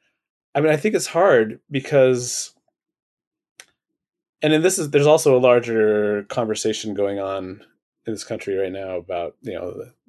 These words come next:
the so-called cancel culture, right? And it's an interesting conversation,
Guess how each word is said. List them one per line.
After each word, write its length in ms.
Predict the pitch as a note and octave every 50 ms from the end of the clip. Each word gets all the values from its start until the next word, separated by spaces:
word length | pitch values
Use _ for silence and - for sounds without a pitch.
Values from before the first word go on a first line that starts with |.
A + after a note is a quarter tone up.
| _ -
the 200 | A#2+ - - -
so-called 540 | - - G#2+ F#2+ - - F#2 F2 F2 -
cancel 420 | - - A#2 A2 G#2 - - A2+ -
culture, 400 | - A#2 A#2+ A#2+ - - A2 G#2
right? 280 | G2 G2 G2+ G2 - - _ _ _ _ _ _ _ _ _ _ -
And 120 | C3+ C3
it's 120 | E3+ -
an 80 | D#3 D#3
interesting 340 | E3 D#3+ E3 - C3+ A#2 A2
conversation, 800 | A#2+ A#2+ G#2+ G2 F#2+ - - G2+ F#2+ - G2+ F#2+ F#2 F#2+ -